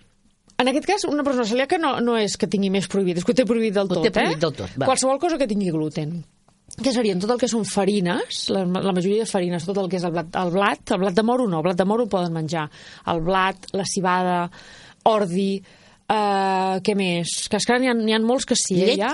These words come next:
Speaker 2: Llet en poden
Speaker 1: Llet sí, cap
Speaker 2: sí.
Speaker 1: problema. Hi ha molts aliments que sí, eh?
Speaker 2: Mhm. És que sembla que a vegades que amb el club, amb els celíacs, coses que siguin làctiques, eh,
Speaker 1: Doncs no.
Speaker 2: no sé per què, doncs sembla que poden
Speaker 1: Per mi la manera més fàcil és, més que el que no poden menjar, que també ho hem de saber,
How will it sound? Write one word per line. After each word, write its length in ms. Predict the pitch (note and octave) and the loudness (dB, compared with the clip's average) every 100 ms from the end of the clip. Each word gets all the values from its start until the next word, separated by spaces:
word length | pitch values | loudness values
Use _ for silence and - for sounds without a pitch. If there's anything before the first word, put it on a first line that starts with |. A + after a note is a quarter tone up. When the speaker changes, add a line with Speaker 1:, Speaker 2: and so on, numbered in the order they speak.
| A4 | -2
Speaker 2:
Llet 300 | D3+ F#3+ D4 | 0 0 0
en 100 | G#3 | -2
poden 240 | D3+ C#3 G3+ | -2 0 2
Speaker 1:
Llet 200 | A3+ - | 0 0
sí, 160 | - F#3+ | -4 -2
cap 120 | E3 | -2
Speaker 2:
sí. 60 | |
Speaker 1:
problema. 440 | F#3 F3 E3+ E3+ D#3+ | 0 0 -2 -2 -4
Hi 80 | B3+ | 0
ha 60 | F4+ | 0
molts 160 | F#4+ | 0
aliments 300 | B3 F#3+ G#3 | 0 0 -2
que 100 | - | -2
sí, 220 | - G#3+ G#3+ | -2 -2 -2
eh? 240 | D3+ D#3+ C4+ | -2 -4 -2
Speaker 2:
Mhm. 240 | F3+ F#3 G#3 | -2 -2 -2
És 120 | - | -2
que 100 | A3 | 0
sembla 300 | C4 C#4 C#4+ | 0 0 2
que 100 | B3 | 2
a 20 | A3 | 2
vegades 260 | B3+ D4+ - - - | 0 -2 -6 -10 -4
que 80 | - | 0
amb 100 | G#3 | 0
el 40 | F#3 | 2
club, 180 | G#3 G3+ | 0 2
amb 120 | G3 | 0
els 140 | F#3 | 0
celíacs, 540 | - G3 F#3+ A#3 - - - | 2 2 2 2 0 -2 0
coses 420 | G#3 F#3+ G3+ F3+ | 0 0 0 -2
que 100 | F3+ | -2
siguin 260 | G3+ F#3+ F#3 | 0 0 0
làctiques, 600 | F3+ - G3+ F#3 C#4 - - - - | -2 -2 -2 0 0 -2 -10 -12 -8
eh, 140 | - F3+ | -4 0
Speaker 1:
Doncs 340 | A3+ G#3 G3 | 0 0 0
no. 220 | G#3 F#3 | 0 0
Speaker 2:
no 100 | B3 | 0
sé 240 | B3 C4 G3 | 2 2 0
per 260 | - F#3+ F3+ | 0 -2 2
què, 220 | G#3+ A#3 | 0 2
doncs 260 | B3+ A#3 - | 2 2 0
sembla 260 | G3 F#3+ | 0 0
que 100 | F#3 | -2
poden 640 | F#3 E3+ E3 D#3 D#3 D3+ C#3+ | -2 -2 0 -2 -2 0 2
Speaker 1:
Per 140 | C#4+ | 2
mi 100 | D#4+ | 0
la 80 | G4 | -2
manera 220 | E4+ C#4+ | -2 0
més 160 | B3+ - | -2 0
fàcil 340 | B3 C#4+ A#3+ | -2 0 -2
és, 80 | G3 | 0
més 160 | A#3 | -2
que 80 | - | -2
el 60 | A#3 | 0
que 80 | G#3+ | 0
no 80 | F#3+ | 0
poden 200 | G3 F3+ | 0 0
menjar, 220 | F3 F#3+ | -2 -2
que 80 | D#3 | -2
també 140 | F3+ | 0
ho 60 | F#3+ | 0
hem 100 | F#3 | 0
de 80 | F#3 | -2
saber, 340 | F#3+ F3+ A3 | -2 0 0